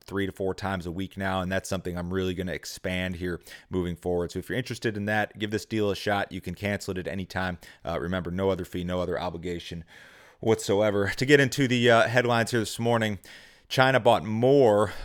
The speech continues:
old crop U-, U S corn on Friday.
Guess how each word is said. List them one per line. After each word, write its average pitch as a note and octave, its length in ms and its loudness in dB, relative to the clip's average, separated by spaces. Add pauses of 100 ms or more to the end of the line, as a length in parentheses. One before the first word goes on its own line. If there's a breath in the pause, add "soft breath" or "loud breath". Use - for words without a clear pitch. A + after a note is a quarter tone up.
old G#2+ 220 4
crop - 320 2
U-, G#2+ 360 -2 (100)
U G#2 180 -2
S G2+ 200 2
corn A2+ 340 2
on F2+ 200 -2
Friday. F#2+ 680 0